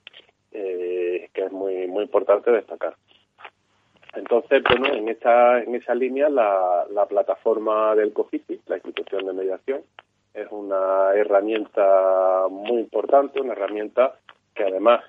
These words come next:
y sobre todo yo creo que eso es el, el factor más importante de tranquilidad añadido, es que esta plataforma esté gestionada desde el mismo cofiti. Y yo animaría a cualquiera que esté interesado en, el, en la plataforma de mediación y en general en la mediación que visite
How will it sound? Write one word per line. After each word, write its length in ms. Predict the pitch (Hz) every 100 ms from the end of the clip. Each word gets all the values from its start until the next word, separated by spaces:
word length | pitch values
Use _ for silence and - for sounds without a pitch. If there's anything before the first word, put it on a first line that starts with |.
| _
y 80 | -
sobre 240 | - 82 80
todo 180 | 107
yo 140 | 98 90
creo 180 | 95 92
que 120 | 92
eso 260 | - 95
es 140 | 95 95
el, 480 | 95 95 95 92 90
el 100 | 95
factor 420 | - 95 - 104 95
más 300 | 98 98 -
importante 580 | 104 - 95 - - 104
de 100 | 98
tranquilidad 640 | 98 - 101 104 104 101 -
añadido, 460 | 98 98 104 107
es 60 | 113
que 80 | -
esta 140 | -
plataforma 580 | 101 104 101 - 104 110
esté 180 | 104 101
gestionada 560 | - 98 101 98 104 120
desde 240 | 117 92
el 100 | 85
mismo 380 | 90 87 85 85
cofiti. 400 | - - 160 - - _ _ _ _ -
Y 100 | 98
yo 140 | 110
animaría 560 | 113 117 113 120 127 127
a 40 |
cualquiera 380 | - 101 - 104
que 80 | 98
esté 140 | -
interesado 560 | 101 101 92 - 107 107
en, 100 | 104
el, 300 | 95 85 85 -
en 60 | 92
la 100 | 90
plataforma 560 | 87 92 - 127 123
de 40 | 117
mediación 460 | 107 104 135 135 -
y 80 |
en 100 | 117
general 460 | - 104 110 135 151
en 140 | 143
la 160 | 127 120
mediación 540 | 113 107 101 - 123
que 120 | - 107
visite 520 | 92 - - 101